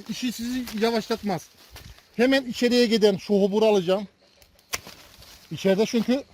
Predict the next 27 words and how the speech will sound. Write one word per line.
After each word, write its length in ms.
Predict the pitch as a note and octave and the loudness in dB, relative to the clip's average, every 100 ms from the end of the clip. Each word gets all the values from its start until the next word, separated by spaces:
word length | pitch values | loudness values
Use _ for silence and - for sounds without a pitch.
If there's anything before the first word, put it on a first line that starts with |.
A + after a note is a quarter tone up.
| _ - | _ -14
içeriye 380 | F3 - G#3 A#3+ | -4 2 4 6
gitmeyecek. 540 | A3+ - A#3 G3 C#3 C3 | 4 2 2 0 -2 -4
Ortamız 540 | G3+ F#3+ - A3 C4+ G#3 | -2 0 2 0 0 0
boş 200 | A#3 - | -2 -2
kalacak. 400 | A#3 G#3+ G#3 C#4 _ _ _ _ _ _ - | -2 0 -2 -6 _ _ _ _ _ _ 0
Ee, 200 | F#3 F#3 D3+ | 4 6 6
hem, 300 | C4 D4+ A#3 | 4 4 0
e, 140 | A3 | 0
ağacımız 500 | G#3+ G#3+ A3 A#3+ A3+ | 0 0 0 -2 -2
homojene 380 | G#3+ G#3 G#3 C4 | -2 -2 -2 -4
gibi, 300 | C4 A#3+ G#3 - - | -6 -6 -8 -14 -10
homojene 400 | G3 G#3 A#3+ D4 | -6 -4 -4 -6
bir 60 | |
şekilde 400 | C4 B3 A3 G3 | -6 -6 -4 -2
büyüyecek. 480 | F#3 B3+ C#4 B3+ D4 _ _ _ _ _ - | 0 0 0 -2 -8 _ _ _ _ _ 4
Hem 200 | B3+ A3+ | 4 6
güneş 340 | C4 D#4 - | 6 4 2
alacak 320 | A3 G3+ F#3 | 2 2 2
arkadaşlar. 540 | F#3 F3 E3+ C#3+ C#3 - _ _ - - - - - - - _ - - - | -2 -2 -4 -4 -10 -14 _ _ -20 -12 -8 -8 -10 -16 -20 _ -20 -14 4
Şöyle 280 | B3+ C4 | 6 6
vurdum. 420 | A3+ G#3 F3+ G3 A#3 _ _ _ _ _ _ _ _ - | 4 4 0 -2 -6 _ _ _ _ _ _ _ _ -16
Şunu 180 | A#3 A3 | -8 -6
kıs-, 320 | G#3 F#3+ G3 | -6 -10 -12
kısalttık 760 | F#3+ G#3+ G3 _ _ - G3+ - - | -8 -6 -8 _ _ -16 -14 -10 -6
ama 240 | G3+ G#3+ | -2 -2
bunu 140 | G3+ | 0
alacağız. 540 | G3 F3 C#3+ A#2 - | 0 0 -4 -6 -12